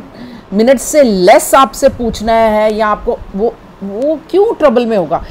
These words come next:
क्योंकि आईडीपी कहेगा, "अरे आपने तो, अ, कैंडिडेट को आपने, you have not given the opportunity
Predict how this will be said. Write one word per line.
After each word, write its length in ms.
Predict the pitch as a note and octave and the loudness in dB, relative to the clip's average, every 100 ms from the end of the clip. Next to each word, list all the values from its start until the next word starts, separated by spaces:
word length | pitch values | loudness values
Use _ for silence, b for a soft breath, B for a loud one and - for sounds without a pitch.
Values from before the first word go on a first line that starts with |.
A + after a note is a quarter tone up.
| B B - | B B -4
क्योंकि 280 | B3+ F4 E4+ - - | 0 2 0 -2 2
आईडीपी 320 | A3 G#3+ B3 | 2 4 2
कहेगा, 300 | C#4 B3+ C#4+ | 2 4 2
"अरे 360 | - G3 C#4 G4+ - - | 0 2 0 -2 -14 -8
आपने 280 | G3+ G#3 A3 | -2 0 0
तो, 360 | A3 G#3+ G#3 G3+ | 0 2 2 0
अ, 60 | - A3+ F3 F#3+ F#3 F3+ F#3+ F#3+ - F#3+ | -4 -14 -6 0 2 2 0 -4 -6 2
कैंडिडेट 440 | A3+ A3 A#3+ G#3 | 2 4 2 2
को 220 | B3+ A#3+ | 2 4
आपने, 480 | A3 G3+ G#3 G#3+ G#3 | 4 2 0 -6 0
you 120 | G#3 | 0
have 140 | G3 A#3 | 2 0
not 120 | G#3 | 0
given 240 | A3 A3 | -2 0
the 100 | G3 E3+ | 2 0
opportunity 600 | - C#4 G4+ G4+ A4+ | -2 0 2 2 2